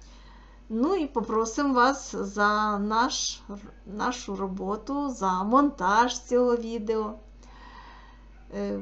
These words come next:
поставити нам оцінку, підписуйтесь на наш канал. Ми стараємося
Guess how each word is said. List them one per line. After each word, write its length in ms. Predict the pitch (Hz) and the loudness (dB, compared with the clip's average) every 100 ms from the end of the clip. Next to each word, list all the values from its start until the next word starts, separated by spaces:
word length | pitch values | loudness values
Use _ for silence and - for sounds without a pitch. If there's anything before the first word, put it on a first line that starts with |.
| 202 | -6
поставити 500 | 240 - 381 349 240 | -6 0 0 2 0
нам 220 | 220 254 | 2 0
оцінку, 800 | 208 - 190 196 190 190 190 202 - - - | -2 -6 -4 -4 -4 -6 -8 -10 -14 -20 -2
підписуйтесь 800 | 330 - 214 226 220 208 202 202 | -2 0 0 0 -2 -8 -8 -8
на 80 | 202 | -6
наш 280 | 196 196 196 | -6 -6 -8
канал. 460 | - 185 185 180 202 - - - - - | -8 -8 -6 -8 -12 -18 -20 -20 -20 -14
Ми 140 | - 214 | -4 -4
стараємося 840 | - 202 262 233 277 247 226 185 | -4 -4 -2 -2 0 -2 -4 -8